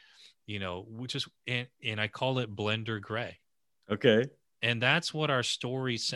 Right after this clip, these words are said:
Speaker 1: that's what our brands look like when we don't have a point of view
Speaker 2: Mm.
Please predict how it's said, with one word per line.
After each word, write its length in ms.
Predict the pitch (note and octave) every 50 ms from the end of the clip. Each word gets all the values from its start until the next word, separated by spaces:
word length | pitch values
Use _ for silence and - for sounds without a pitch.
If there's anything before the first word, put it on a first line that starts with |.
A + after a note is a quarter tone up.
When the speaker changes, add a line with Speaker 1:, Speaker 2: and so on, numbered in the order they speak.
| -
Speaker 1:
that's 240 | A2 A2+ B2 B2+ -
what 120 | - D3+ C#3+
our 140 | B2+ A#2
brands 500 | G#2 G#2 A2 G#2+ G#2+ A#2 A#2+ B2 A2 G#2
look 240 | G#2+ A2+ B2 A#2+ -
like 380 | A2 F#2 F2 E2 E2+ F2 - - _ _ _ _ _ _ _ _
when 140 | G#2 G#2 G#2+
we 120 | G#2+ A2 G#2
don't 260 | A2 G#2 G#2 A2+ A2
have 200 | G#2+ G2+ G2 F#2+
a 60 | G2
point 280 | - - G#2+ F#2+ F#2 F#2
of 80 | F#2
view 280 | G2+ B2 F3 D#3+ F#2+ F2+ - _ _ _ _ _ _ F2+
Speaker 2:
Mm. 480 | F#2 F#2 F2 E2+ E2+ D#2 D2 C#2 C#2